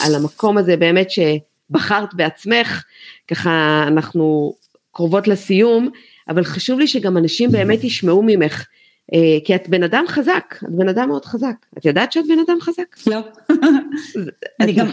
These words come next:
Speaker 2: אני גם לא חושבת שאני בן אדם חזק, אני רק חושבת שאני בן אדם שמסכים לעבור מתחנה לתחנה.
Speaker 1: נו.
Speaker 2: ולעבור ממצב
Speaker 1: אז מה זה אומר
Speaker 2: למצב.
Speaker 1: בן אדם חזק, אם לא בן אדם שמסכים לעבור מתחנה לתחנה? כמו שאמרת, אנשים
Speaker 2: כן.
Speaker 1: הרבה פעמים נתקעים, הם פרד.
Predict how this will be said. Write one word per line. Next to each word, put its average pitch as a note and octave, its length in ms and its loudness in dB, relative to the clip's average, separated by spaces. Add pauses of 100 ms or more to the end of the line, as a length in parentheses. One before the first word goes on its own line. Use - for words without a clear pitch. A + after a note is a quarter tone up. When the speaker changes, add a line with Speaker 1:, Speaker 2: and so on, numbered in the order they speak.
Speaker 2:
אני A3+ 160 4
גם B3 180 4
לא C4 100 4
חושבת F4+ 560 -6
שאני G3 280 -6
בן F#3 180 -10
אדם F3+ 260 -4
חזק, F3+ 420 -4
אני F3+ 180 -2
רק G3+ 160 -4
חושבת B3+ 560 0
שאני F3+ 260 0
בן E3 180 0
אדם G3 220 2
שמסכים A#3 640 0 (400)
לעבור F#3 400 2
מתחנה F#3 520 -2
לתחנה. E3 480 -4 (280)
Speaker 1:
נו. E3+ 320 2
Speaker 2:
ולעבור F#3 520 4
ממצב A3 180 0
Speaker 1:
אז E3 120 -4
מה G3 140 2
זה A3 120 2
אומר G3 200 2
Speaker 2:
למצב. F#3+ 120 0
Speaker 1:
בן F#3 40 2
אדם F3+ 280 0
חזק, E3+ 460 -2 (140)
אם F3 100 6
לא F3+ 80 4
בן F3 160 2
אדם E3+ 220 0
שמסכים F#3 800 -2
לעבור E3+ 360 0
מתחנה D#3+ 420 -4
לתחנה? D#3 420 -4 (580)
כמו G3+ 120 2
שאמרת, C4+ 340 0
אנשים G#3 280 -2
Speaker 2:
כן. A#3 40 0
Speaker 1:
הרבה A3 240 -4
פעמים B3+ 280 -2
נתקעים, C#4 380 0
הם A3 140 0
פרד. A#3+ 320 0